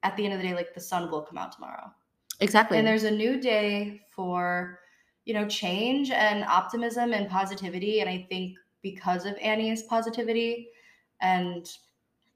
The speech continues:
Speaker 1: just her willingness to look for a bright future and not, uh, you know, every situation's what you make of it, like I always say. And
Speaker 2: Yeah.
Speaker 1: I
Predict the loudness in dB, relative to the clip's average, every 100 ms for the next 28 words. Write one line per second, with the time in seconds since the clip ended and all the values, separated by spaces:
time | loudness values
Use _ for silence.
0 | _ _ _ _ _ -14 -6 -6 -4 -2
1 | -2 -2 -2 0 -2 -4 -4 -2 0 0
2 | 0 0 -2 -12 _ _ -8 -4 -4 0
3 | 2 2 4 2 2 -2 -4 0 2 2
4 | 2 0 0 0 0 -4 -8 -6 -2 0
5 | 2 2 0 -10 -20 -20 _ _ _ _
6 | -6 -4 -4 -2 0 2 0 0 0 0
7 | 0 -2 -4 -2 -2 -2 -2 -2 -2 0
8 | 0 0 -2 0 0 0 2 8 10 10
9 | 6